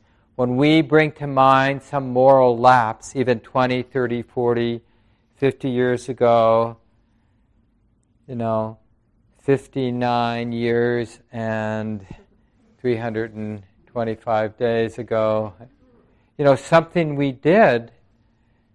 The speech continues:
oh yeah, and even today, there's an ache, there's a reverberation, an unpleasant reverberation from that moral lapse.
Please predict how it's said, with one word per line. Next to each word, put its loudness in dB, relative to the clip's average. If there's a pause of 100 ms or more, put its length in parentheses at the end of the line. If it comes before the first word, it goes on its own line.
(960)
oh -8
yeah, -2 (460)
and -6
even 0 (120)
today, 2 (720)
there's -4
an -2
ache, -2
there's -4 (120)
a -4
reverberation, -2 (260)
an -12
unpleasant -4
reverberation -8 (380)
from -12
that -8
moral -2
lapse. -12